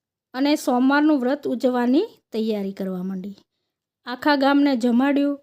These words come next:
બ્રાહ્મણોને દક્ષિણા આપી. રાણીને જમવાનો વખત થયો એટલે વાત કહેવાનું રાણીને યાદ આવ્યું. તેણે ગામમાં ભૂખ્યાની શોધ કરાવી. શોધ કરતાં કરતાં વહુના ત્રાસે ત્રાસેલી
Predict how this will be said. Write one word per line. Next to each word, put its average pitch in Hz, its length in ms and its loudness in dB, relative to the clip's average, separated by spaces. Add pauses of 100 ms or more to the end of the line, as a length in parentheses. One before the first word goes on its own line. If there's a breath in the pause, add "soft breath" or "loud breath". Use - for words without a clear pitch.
(120)
બ્રાહ્મણોને 247 560 -2
દક્ષિણા 269 520 -2
આપી. 269 440 -4 (420)
રાણીને 262 540 0
જમવાનો 254 480 -2
વખત 262 380 -6
થયો 254 400 -2 (280 soft breath)
એટલે 247 360 -2
વાત 233 420 -4
કહેવાનું 240 420 0
રાણીને 220 520 -2 (140)
યાદ 202 320 -6
આવ્યું. 196 360 -12 (640)
તેણે 294 420 -2 (260)
ગામમાં 277 560 0
ભૂખ્યાની 262 500 0
શોધ 294 340 0 (380)
કરાવી. 226 460 -4 (280 soft breath)
શોધ 285 340 0
કરતાં 269 340 -6
કરતાં 240 480 -8 (420)
વહુના 269 440 0
ત્રાસે 247 500 -6 (280)
ત્રાસેલી 262 760 -4